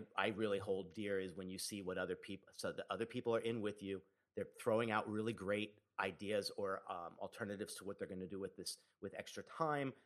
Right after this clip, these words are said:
for their business or whatever it is. And if there's a question that is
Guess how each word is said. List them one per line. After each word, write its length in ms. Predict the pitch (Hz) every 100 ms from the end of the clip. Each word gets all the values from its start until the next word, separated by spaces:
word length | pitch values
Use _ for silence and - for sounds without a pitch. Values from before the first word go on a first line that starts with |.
| _
for 80 | 107
their 120 | 90
business 400 | 92 113 113 110
or 40 | 98
whatever 260 | 101 107 104
it 60 |
is. 160 | 104 101 - _ _
And 160 | 139 135
if 100 | 131
there's 160 | 139 139
a 40 |
question 460 | - 156 147 120 107
that 200 | 104 -
is 260 | 110 98